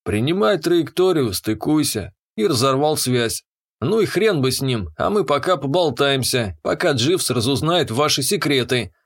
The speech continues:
сам себе заметил я. «В принципе, немалая вероятность, что мы вообще сейчас развернёмся на пятки, да и полетим обратно». Через четверть часа Дживс снабдил меня пакетом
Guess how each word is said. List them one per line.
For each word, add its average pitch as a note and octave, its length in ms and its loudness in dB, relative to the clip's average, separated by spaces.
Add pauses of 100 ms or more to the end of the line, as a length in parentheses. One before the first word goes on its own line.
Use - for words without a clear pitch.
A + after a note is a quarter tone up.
сам G3 280 0
себе C3 280 0
заметил D3+ 540 0
я. A#2+ 340 0 (300)
«В - 120 -18
принципе, G3 480 0
немалая D#3+ 500 2
вероятность, D3 920 0
что - 220 0
мы G3 160 2
вообще D#3+ 420 2
сейчас A#2+ 440 0
развернёмся D3 680 2
на E3+ 160 2
пятки, B2+ 600 0
да F#3+ 160 2
и G#3+ 60 2
полетим D3+ 540 2
обратно». C3 640 0 (320)
Через F#3+ 360 0
четверть C3+ 500 0
часа D#3 380 2
Дживс B2+ 400 0
снабдил A2+ 460 0
меня C3+ 260 0
пакетом C#3 640 -2